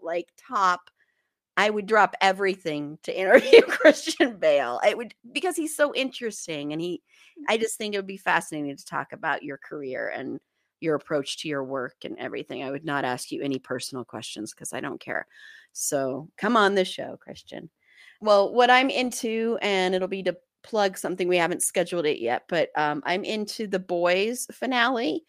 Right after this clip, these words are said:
Uh, was really good and intense. And if Anthony Starr doesn't get some damn Emmy love, <laughs> I'm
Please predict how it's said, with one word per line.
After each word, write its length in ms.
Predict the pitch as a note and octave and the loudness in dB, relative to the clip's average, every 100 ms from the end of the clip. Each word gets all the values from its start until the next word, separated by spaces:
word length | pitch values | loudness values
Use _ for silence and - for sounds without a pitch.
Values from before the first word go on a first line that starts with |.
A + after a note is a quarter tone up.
| _ - - - - - | _ -20 -20 -20 -8 0
Uh, 140 | G3 | 0
was 220 | G3 F#3+ F#3+ | 0 -4 -2
really 260 | F#3+ F#3+ | 0 0
good 460 | F#3+ F3+ E3+ G3+ - _ | 0 2 2 0 -4 _
and 720 | - F#3 F3+ F3 E3+ F3 F#3 - - _ _ | 0 2 4 4 2 -2 -6 -12 -16 _ _
intense. 720 | F#3 F#3 F#3+ D#3+ A3+ - - - _ _ _ _ _ _ _ C#3+ | -4 -4 -4 -4 -4 -8 -16 -18 _ _ _ _ _ _ _ -6
And 260 | E3+ D3+ - | -2 -2 0
if 180 | F#3 - | 0 0
Anthony 440 | A3 B3+ F4+ D#4+ C4+ | -2 -2 -2 -2 -2
Starr 480 | - D#3+ E3+ F3+ | 0 4 4 4
doesn't 500 | F#3 D#3+ D#3 E3 D#3 - _ _ _ _ _ _ _ _ _ | 0 -4 -2 -4 -6 -10 _ _ _ _ _ _ _ _ _
get 160 | F#3 F3+ | -4 -2
some 280 | - E3 | -2 0
damn 320 | D#3 E3 D#3+ - | 0 0 0 0
Emmy 320 | D#3+ F#3 G3 | 0 0 -2
love, 540 | G3+ G3+ G#3+ C4 B3 D4 | 4 6 6 2 -2 4
<laughs> 40 | |
I'm 840 | A3 - D5+ E4+ F#4 G4+ - - | 6 6 2 0 -2 4 4 6